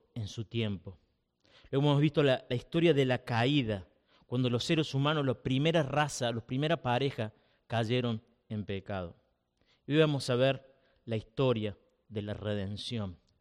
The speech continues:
la salvación que Dios ha provisto para los suyos. Antes de comenzar, quería empezar con una palabra de oración. Si me acompañan, por favor. Padre del cielo, Señor, en este momento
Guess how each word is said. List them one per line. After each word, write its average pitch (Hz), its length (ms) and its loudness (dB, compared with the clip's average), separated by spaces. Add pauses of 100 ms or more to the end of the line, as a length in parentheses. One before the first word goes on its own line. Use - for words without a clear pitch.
(220)
la 117 140 -8
salvación 131 720 -2 (320)
que 123 100 -2
Dios 151 400 2 (240)
ha 120 140 -8
provisto 113 640 -2 (400)
para 98 220 -6
los 92 160 -8
suyos. 87 500 -12 (560)
Antes 135 260 -2
de 131 80 2
comenzar, 117 840 0 (260)
quería 135 480 2 (920)
empezar 120 380 -2
con 127 140 0
una 120 160 -2
palabra 110 360 0
de 107 60 -2
oración. 95 540 -8 (160)
Si - 120 -10
me 113 100 -2
acompañan, 110 500 -2
por 101 140 -10
favor. 98 440 -6 (560)
Padre 117 220 0
del 110 120 0
cielo, 139 360 2
Señor, 117 320 -2
en 110 60 -2
este 110 220 -4
momento 110 640 -2